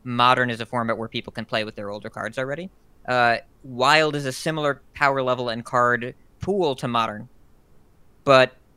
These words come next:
it is also our equivalent of Legacy or Vintage, which is where every card is playable.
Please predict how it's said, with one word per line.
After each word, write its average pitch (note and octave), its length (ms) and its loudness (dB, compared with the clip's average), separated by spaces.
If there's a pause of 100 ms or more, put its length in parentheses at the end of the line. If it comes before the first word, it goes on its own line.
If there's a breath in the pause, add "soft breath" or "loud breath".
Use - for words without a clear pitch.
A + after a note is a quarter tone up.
it C#3 100 2
is C3 160 2
also C#3 400 0
our C3 160 4
equivalent B2 460 -2
of A#2 260 -2
Legacy A#2 540 -4
or A2 160 -8
Vintage, B2 420 -4
which A#2 200 -8
is A#2 100 -10
where A#2 280 -2
every A#2 220 0
card A#2 200 0
is G#2+ 80 -12
playable. B2 440 -4